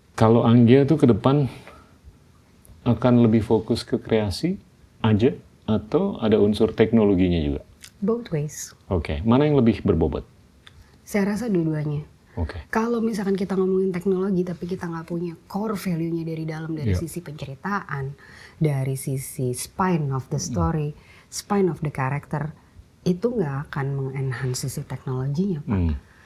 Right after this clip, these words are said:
Speaker 2: Makanya yang dilakukan oleh si Visinema Studio sekarang adalah dari, eh, sekarang tuh kita coba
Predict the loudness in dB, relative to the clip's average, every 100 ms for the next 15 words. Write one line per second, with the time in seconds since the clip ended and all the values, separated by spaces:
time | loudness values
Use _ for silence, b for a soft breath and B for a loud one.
0 | b -4 -2 0 0 0 -2 -4 -6 -6
1 | -4 -4 -4 -4 -8 -8 -8 -6 -6 -4
2 | -6 -4 -4 -4 -4 -6 -6 -4 -4 -4
3 | -2 -4 -4 -4 -4 -4 -6 -8 b b
4 | b b b _ -4 -4 -4 -6 -4 -4
5 | -2 -2 -2 -6 -6 -8 -4 -2 0 -2